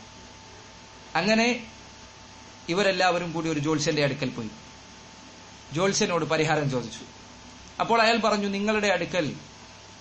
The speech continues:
ഒരാളെ കൊന്നാൽ അയാൾക്കുള്ള പരിഹാരമായി നിശ്ചയിച്ചിട്ടുള്ള ബ്ലഡ് മണി, ദിയത്ത് എന്താണ്?"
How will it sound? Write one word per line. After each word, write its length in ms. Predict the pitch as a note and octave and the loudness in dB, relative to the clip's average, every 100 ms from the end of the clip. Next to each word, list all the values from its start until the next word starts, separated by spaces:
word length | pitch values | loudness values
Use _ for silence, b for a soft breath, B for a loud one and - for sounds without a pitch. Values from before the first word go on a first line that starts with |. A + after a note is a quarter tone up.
| - | 0
ഒരാളെ 340 | F3+ G3+ A3 A#3+ | 4 6 6 4
കൊന്നാൽ 400 | G#3+ G3 F#3 E3+ | 2 2 2 4
അയാൾക്കുള്ള 680 | F3 F3+ D3+ E3 D3 C#3+ - - - - - - - | 4 2 0 0 0 0 -8 -20 -20 -20 -20 -20 -2
പരിഹാരമായി 580 | D#3+ E3 E3+ G3 F3+ E3 | 2 4 4 4 2 0
നിശ്ചയിച്ചിട്ടുള്ള 840 | E3 D3+ E3+ D3+ D#3 D3+ C#3+ C3+ - - - - - - - - | -2 -2 0 -2 -2 -2 0 -2 -6 -18 -20 -20 -20 -20 -16 -2
ബ്ലഡ് 240 | D3+ F#3 | 0 0
മണി, 280 | F#3+ D3+ B2 - - - - - - - - - - - - - | 0 0 0 -4 -18 -20 -20 -20 -20 -20 -20 -20 -20 -20 -20 -8
ദിയത്ത് 340 | C#3 F#3+ G3 F#3+ | -2 0 2 2
എന്താണ്?" 420 | D3 C3+ A#2 | 2 2 0